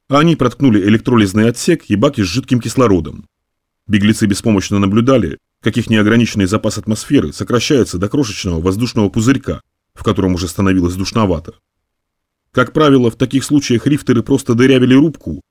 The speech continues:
и предоставляли остальное океану. Однако на сей раз они отбуксировали бомбиль к иллюминаторам Атлантиды,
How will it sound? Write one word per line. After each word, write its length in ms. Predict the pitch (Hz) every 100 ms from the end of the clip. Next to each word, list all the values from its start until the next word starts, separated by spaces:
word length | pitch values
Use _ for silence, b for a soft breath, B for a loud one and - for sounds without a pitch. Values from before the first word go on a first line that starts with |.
| _ -
и 80 | 151
предоставляли 640 | 147 143 - 151 160 113
остальное 520 | 95 - 131 135 120
океану. 520 | 113 143 95 78 - _ _ _ _ _
Однако 420 | 127 127 127 113 123
на 120 | 131
сей 240 | - 175
раз 240 | 147 135 123
они 240 | 127 123
отбуксировали 640 | 101 113 117 135 107 92 101
бомбиль 380 | 117 139 170
к 80 | 147
иллюминаторам 580 | 110 107 123 151 139 143
Атлантиды, 560 | 151 160 123 98 78